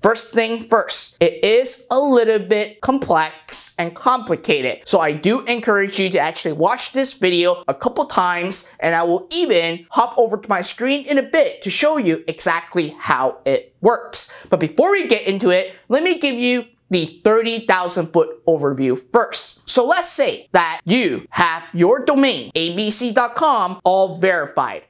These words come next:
In order for your pixel to work properly, you would need to actually ensure that any pixel or conversion events should be on A B C dot com.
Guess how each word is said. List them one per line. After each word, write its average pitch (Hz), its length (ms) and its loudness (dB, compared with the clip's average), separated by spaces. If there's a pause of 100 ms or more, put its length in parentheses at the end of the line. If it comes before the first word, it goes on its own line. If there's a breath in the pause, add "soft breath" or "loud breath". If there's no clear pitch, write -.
(120)
In 214 160 0
order 330 320 2
for 311 180 0
your 233 180 0
pixel 226 540 0
to 233 80 -4
work 180 380 -2
properly, 165 920 0 (120)
you 240 200 4
would 359 140 4
need 262 220 -2
to 339 80 2
actually 185 500 -2
ensure 170 880 0 (160)
that - 600 -2 (100)
any 262 400 -2
pixel 156 760 0
or 214 220 4
conversion 196 560 -2
events 190 720 -2 (160 loud breath)
should - 440 -2
be 175 280 -2
on 165 220 0 (100)
A 147 180 -2
B 135 120 -4
C 127 260 -4
dot 131 280 -2
com. 240 260 0